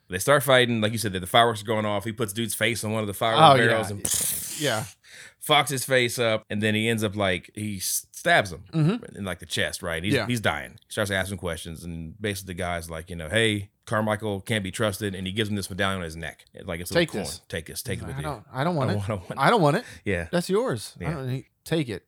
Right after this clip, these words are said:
Speaker 2: It's the proof to bring him down. You need
Speaker 1: Yeah.
Speaker 2: to do it."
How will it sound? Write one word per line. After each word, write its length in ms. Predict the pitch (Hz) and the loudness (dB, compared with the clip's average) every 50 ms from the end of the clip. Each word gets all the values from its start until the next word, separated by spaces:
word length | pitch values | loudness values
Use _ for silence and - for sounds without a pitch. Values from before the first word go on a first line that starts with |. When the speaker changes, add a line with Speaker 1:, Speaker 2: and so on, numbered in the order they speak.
| _ _ _ | _ _ _
Speaker 2:
It's 200 | - 131 113 - | -10 -10 -8 -8
the 80 | - 110 | -10 -10
proof 400 | - - 139 151 175 175 - - _ | -4 0 0 0 0 -2 -6 -8 _
to 80 | - 117 | -4 2
bring 180 | 117 143 156 165 | 4 6 6 6
him 100 | 156 151 | 6 6
down. 360 | 156 180 208 196 127 101 - - _ _ | 6 6 6 6 4 2 -2 -10 _ _
You 120 | - 127 127 | -4 -2 0
need 140 | 143 147 123 | 0 2 2
Speaker 1:
Yeah. 80 | 101 | 2
Speaker 2:
to 60 | 92 - | 4 6
do 140 | 196 226 | 6 4
it." 120 | 151 - | 4 2